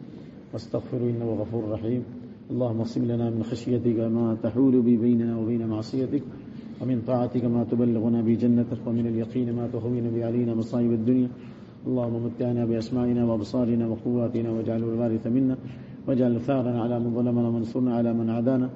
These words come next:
ولا تجعل مصيبتنا في ديننا، اللهم لا تجعل الدنيا أكبر همنا ولا مبلغ علمنا ولا غاية رغبتنا، اللهم لا تسلط علينا من لا يرحمنا بذنوبنا،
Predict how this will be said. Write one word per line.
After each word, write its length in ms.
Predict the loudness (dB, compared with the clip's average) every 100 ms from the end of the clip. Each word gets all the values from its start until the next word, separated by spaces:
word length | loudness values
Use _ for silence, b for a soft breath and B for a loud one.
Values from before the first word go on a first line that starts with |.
| B B B -8
ولا 140 | -4 -2
تجعل 320 | -2 0 0
مصيبتنا 580 | 0 2 2 4 2 0
في 140 | 2
ديننا، 420 | 2 4 2 0
اللهم 360 | -2 -2 -2 -2
لا 160 | 0 -2
تجعل 320 | -2 -2 0
الدنيا 440 | 0 2 2 2
أكبر 240 | 0 0 0
همنا 440 | 2 4 4 2 -4 B B B -6
ولا 200 | -2 0
مبلغ 420 | 0 0 0 2
علمنا 440 | 2 2 4 2 2
ولا 260 | 2 2
غاية 360 | 2 2 2 0
رغبتنا، 560 | -2 0 0 0 -2 -4 -10 B B -8
اللهم 340 | -2 0 2 2
لا 140 | 2
تسلط 500 | 0 -2 2 2 2
علينا 300 | 2 2 2
من 140 | 0
لا 100 | 0
يرحمنا 380 | 0 -2 -4 -4
بذنوبنا، 560 | -4 -2 0 0 0